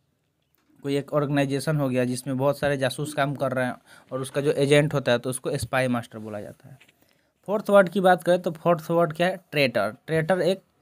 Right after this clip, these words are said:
नाउन है। यहाँ पे ट्रेटर क्या है? एक नाउन है जिसका मीनिंग होता है a person who betrays their friends, their countries, et cetera by giving away secret about them, by lying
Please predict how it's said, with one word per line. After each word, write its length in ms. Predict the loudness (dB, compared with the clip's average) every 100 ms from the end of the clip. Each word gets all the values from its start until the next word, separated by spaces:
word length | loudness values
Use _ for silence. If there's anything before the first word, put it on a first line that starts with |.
| _ _ _ _
नाउन 320 | -2 2 2
है। 120 | 2 2
यहाँ 160 | 0
पे 120 | 0
ट्रेटर 360 | -2 -2 0 -2
क्या 160 | 0 0
है? 60 |
एक 100 | 0
नाउन 240 | -2 0 0
है 80 |
जिसका 280 | -2 -4 -2
मीनिंग 260 | -2 0 0
होता 240 | 0 0
है 140 | -2 -2
a 100 | -10 0
person 400 | 2 2 -2 -8 -10 -12 -4
who 120 | 2
betrays 480 | 2 4 4 4 4
their 200 | 0 -2 -6
friends, 520 | -2 0 0 -2 -10 -16 _ _
their 200 | -4 -4 0
countries, 580 | 0 0 -2 -4 -4
et 160 | -10 -4
cetera 320 | -4 -2 -4 -4 -10 _ _ 0
by 160 | 4 4 2 0
giving 300 | 2 2 2
away 240 | 2 2 0
secret 500 | -2 -6 0 -2 -2
about 360 | 0 2 2 -2
them, 220 | -4 -4 -8 0
by 160 | 4 4
lying 360 | 4 2 2